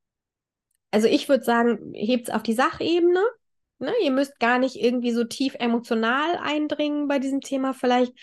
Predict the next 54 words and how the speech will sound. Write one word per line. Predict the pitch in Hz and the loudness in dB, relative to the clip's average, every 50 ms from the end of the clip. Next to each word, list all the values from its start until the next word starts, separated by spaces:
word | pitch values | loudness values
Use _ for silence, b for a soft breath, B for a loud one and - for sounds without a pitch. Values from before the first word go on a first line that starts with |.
| B B B B B | B B B B B
hebt's | 247 240 208 214 - | 0 0 0 0 0
auf | - 208 208 - | 0 0 0 2
eine | 226 214 | 2 2
Sachebene, | 208 226 269 302 - - - 254 262 262 254 254 254 | 4 2 0 0 -2 -4 -2 0 0 2 2 0 0
überlegt | - - 214 226 226 226 233 233 233 233 - | 0 0 2 4 4 6 6 4 2 0 -2
euch, | - 214 202 208 | -2 -2 -2 0
was | 208 214 240 247 - - | -2 -2 -2 -2 -2 -2
will | 254 247 | 2 2
ich | 254 247 247 - - _ b b b b b b | 2 0 0 -8 -20 _ b b b b b b
kommunizieren, | - - 233 233 226 233 226 226 - - 247 247 240 226 | -4 0 2 4 4 4 2 0 -2 0 2 2 2 2
schreibt's | 233 - 214 202 202 208 - | -2 -2 -2 -2 -2 -2 -2
euch | - 196 - | -4 -4 -2
vielleicht | - 202 196 190 202 202 - - | -2 -2 0 0 0 -2 -4 -8
auch | 196 - - | -10 -8 -2
auf, | - 240 262 285 311 330 349 349 - - - b b b b b _ _ _ _ - | -2 0 2 2 2 2 0 -2 -2 -8 -20 b b b b b _ _ _ _ -2
ähm, | 214 208 202 202 202 202 - - 73 - - - | 0 2 2 4 2 0 -2 -6 -18 -20 -14 -12
damit | 226 226 233 226 220 233 226 | -4 -2 0 2 2 2 2
ihr | 240 226 202 | 2 0 0
auch | 202 202 202 190 | 0 -2 0 0
Worte | 190 196 240 277 302 - 339 269 | 2 2 2 0 0 -2 -6 -6
habt | 285 294 - - | -6 -10 -10 -8
für | - 247 | -8 -4
das, | 240 262 254 - | -4 -4 -4 -4
was | 262 240 - | -6 -4 -4
ihr | 254 - - | -4 -2 0
ausdrücken | 226 254 247 254 - - 240 233 240 233 220 | 0 0 0 -2 -6 -8 -6 -2 -2 0 2
wollt. | 226 226 233 233 240 | 2 4 2 4 2
Nicht, | 233 226 - - | 0 0 0 -2
dass | 226 233 - | -2 0 0
ihr | 226 | 0
dann | 208 226 226 240 247 233 - | 2 2 2 2 0 -2 -2
am | - 226 220 | -2 -2 0
Rumsuchen | 214 220 254 269 269 247 247 247 - 240 | 2 2 2 0 2 -2 -4 -4 -4 -2
seid | 226 226 226 226 | 0 0 0 0
und | 226 220 | -2 -2
sagt, | 214 214 214 - | -2 -2 -2 0
„Oh, | - | -2
ich | 214 202 202 | -2 0 0
weiß | 196 196 - | -2 -2 -2
gar | 220 202 | -2 -2
nicht, | 196 196 | -2 -2
wie, | 202 190 190 | -4 -6 -6
wie, | - 185 185 185 | -6 -8 -6 -2
wie | 190 226 233 285 311 247 220 220 | 2 4 4 4 4 4 2 2
sag | 196 185 190 240 - | 2 2 0 0 -2
ich | 330 - - | -4 -8 -6
das | - 294 - - | -8 -8 -8 -2
jetzt? | - 285 - - - | -2 -2 -2 -2 -2
Was | - 208 202 - - | -4 -4 -4 -6 -4
für | - 196 | -4 -2
ein | 175 | 0
Wort | 175 170 233 277 - - | 2 2 0 0 -2 -2
nehme | 262 262 277 285 294 320 | -2 0 2 2 4 4
ich?“ | 381 427 415 - - | 4 2 0 -2 -18